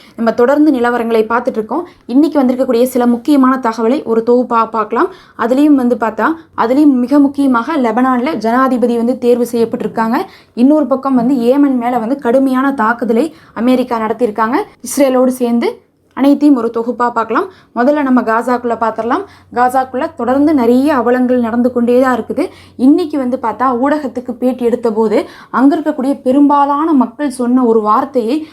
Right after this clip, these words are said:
ஒரு தொகுப்பாக வந்து அல் ஜசீரா வெளியிட்டிருக்காங்க. அவங்க என்ன சொல்றாங்கன்னா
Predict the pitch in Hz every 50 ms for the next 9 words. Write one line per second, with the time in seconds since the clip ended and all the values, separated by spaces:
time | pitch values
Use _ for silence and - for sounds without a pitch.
0 | - - - 220 240 240 - 247 247 254 302 302 - 285 262 269 277 294 269 233
1 | 233 285 254 233 240 220 247 - - 247 247 233 226 220 226 233 233 233 - 208
2 | - 220 214 208 226 339 - - - - - - - 202 220 226 220 226 262 302
3 | 302 302 277 294 254 233 202 202 240